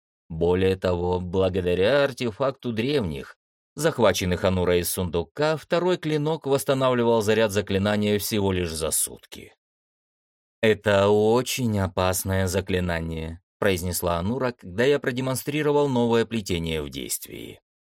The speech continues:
"От такого спасёт только полная защита, вроде купола или сферы.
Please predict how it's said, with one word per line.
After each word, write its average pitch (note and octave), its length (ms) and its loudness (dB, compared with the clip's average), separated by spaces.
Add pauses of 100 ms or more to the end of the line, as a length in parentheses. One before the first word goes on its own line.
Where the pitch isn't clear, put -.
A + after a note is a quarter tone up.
(560)
"От C3+ 240 0
такого C3+ 480 2
спасёт C3+ 400 2
только C3 300 2
полная A#2 560 4
защита, A2 800 0
вроде A2 340 2
купола G2+ 460 0
или G2 160 0
сферы. D2 680 -6